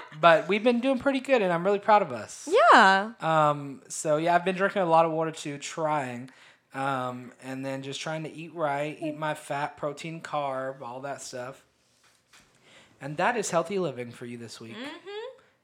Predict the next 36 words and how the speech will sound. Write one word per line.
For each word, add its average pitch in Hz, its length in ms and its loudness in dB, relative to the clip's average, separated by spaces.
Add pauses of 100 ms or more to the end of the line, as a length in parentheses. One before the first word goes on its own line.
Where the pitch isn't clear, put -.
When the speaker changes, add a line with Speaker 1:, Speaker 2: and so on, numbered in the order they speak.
(120)
Speaker 2:
Eat 180 220 -10
right 139 360 -4 (260)
and 127 180 -12
work 123 240 -10
out. 98 280 -16
<laughs> - 40 -20 (240)
Speaker 1:
<laughs> - 1700 -4
Speaker 2:
Okay, 151 300 -2
motivation 151 800 -4
this 117 180 -14
week, 110 160 -16
Nadesha. 110 480 -16 (840)
Speaker 1:
Uh, 220 560 2 (500)
Speaker 2:
Let 165 100 -8
me 180 60 -8
just 165 160 -8
give 131 140 -8
a 117 40 -14
quick 117 220 -14
motivation 113 540 -14
before 113 280 -14
we 113 120 -16
go 107 240 -14
here. 110 280 -18 (160)
Speaker 1:
I 277 140 -4
don't 214 220 -6
know. 254 380 -6 (300)
Speaker 2:
I 120 160 -10
know. 113 280 -12 (320)
You 135 140 -12
want 139 120 -8
me 143 120 -8
to 139 60 -14
do 147 120 -8
it 143 80 -10
today? 156 320 -8